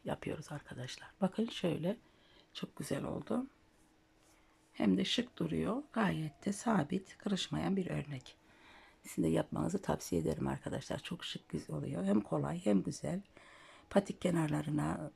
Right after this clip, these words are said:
kol uçlarına, etek uçlarına, elbiselerinizin peçete, mendil, istediğiniz her yere bunu yapabilirsiniz.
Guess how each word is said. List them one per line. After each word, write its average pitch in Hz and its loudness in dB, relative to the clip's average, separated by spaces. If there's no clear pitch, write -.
kol 196 6
uçlarına, 151 0
etek 180 -2
uçlarına, 147 -2
elbiselerinizin 156 -2
peçete, 156 2
mendil, 160 4
istediğiniz 175 2
her 226 10
yere 170 4
bunu 175 4
yapabilirsiniz. - -2